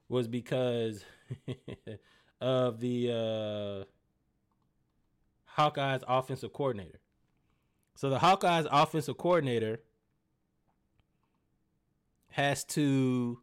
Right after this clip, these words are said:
<laughs> Iowa offensive coordinator has to average twenty-five points per game or he's fired. Brian Ferentz,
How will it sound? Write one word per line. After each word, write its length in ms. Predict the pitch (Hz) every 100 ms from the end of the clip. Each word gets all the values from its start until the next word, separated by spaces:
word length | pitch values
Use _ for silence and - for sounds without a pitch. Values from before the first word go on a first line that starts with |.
| _ _ _ _ _ _ _ -
<laughs> 300 | 156 - 123 - _ _ _ -
Iowa 440 | 139 190 220 170 180
offensive 280 | 180 165 160
coordinator 560 | 165 151 139 127 123
has 200 | 135 139
to 80 | 139
average 480 | 127 127 123 107 - _ _ _ _ _ -
twenty-five 680 | - 185 196 196 175 160
points 320 | - 156 151 -
per 220 | 147 139
game 500 | 120 135 113 95 98 _ _ _ _ _
or 180 | 113 117
he's 220 | 123 117
fired. 420 | - 113 95 90
Brian 360 | 98 123 135 135
Ferentz, 520 | 131 123 107 82 -